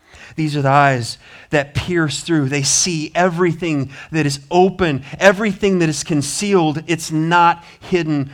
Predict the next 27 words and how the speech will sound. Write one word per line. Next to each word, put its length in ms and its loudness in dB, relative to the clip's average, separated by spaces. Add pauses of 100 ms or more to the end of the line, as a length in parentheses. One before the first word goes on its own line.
(140)
from 240 -2
the 140 -2
eyes, 500 0
the 160 -10
all-seeing 680 -6
gaze 460 -6
of 100 -12
the 80 -8
Lord 320 -8
Jesus 400 -14
Christ. 600 -16 (480)
And 180 -6
loved 220 -4
ones, 380 -8 (380)
those 360 -2
eyes 560 -2
that 160 -6
are 60 -4
penetrating, 720 -4
that 180 -6
eyes, 480 -4
the 200 -6
eyes 400 -2
that 200 -10
burn 240 -2
like 160 -4
fire, 480 -6